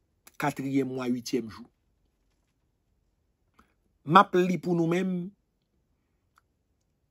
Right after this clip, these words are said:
le liv Dezekyèl ki gen karannsuit chapit. Ane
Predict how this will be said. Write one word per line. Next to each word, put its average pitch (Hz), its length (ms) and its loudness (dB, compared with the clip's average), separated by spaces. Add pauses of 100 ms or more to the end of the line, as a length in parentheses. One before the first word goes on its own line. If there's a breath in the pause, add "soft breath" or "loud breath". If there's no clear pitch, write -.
(160)
le 151 160 8
liv 156 480 0
Dezekyèl 147 800 2 (100)
ki 151 120 2
gen 143 120 -2
karannsuit 135 560 -6
chapit. - 500 -8 (2250 soft breath)
Ane 190 240 6